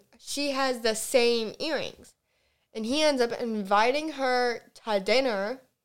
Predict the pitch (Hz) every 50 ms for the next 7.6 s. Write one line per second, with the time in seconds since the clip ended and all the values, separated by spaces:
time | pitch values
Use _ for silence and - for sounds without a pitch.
0 | _ _ _ _ _ _ _ - 226 220 214 214 202 202 220 214 220 214 208 -
1 | 220 214 214 214 202 196 196 196 - 202 - - 208 190 - 190 196 196 202 214
2 | 214 226 233 247 247 240 233 208 202 - - 208 196 202 214 226 240 254 277 -
3 | - _ _ _ _ _ _ _ _ _ _ - 240 240 240 233 214 - - 247
4 | 269 262 262 233 226 226 - - _ - 285 302 311 311 311 294 277 - 311 330
5 | 311 311 - - 262 254 247 233 220 - - - 233 233 226 226 220 214 214 214
6 | - 254 240 - 240 208 - - - - 196 202 214 226 220 196 160 160 180 196
7 | 220 226 - - 220 220 196 185 185 180 -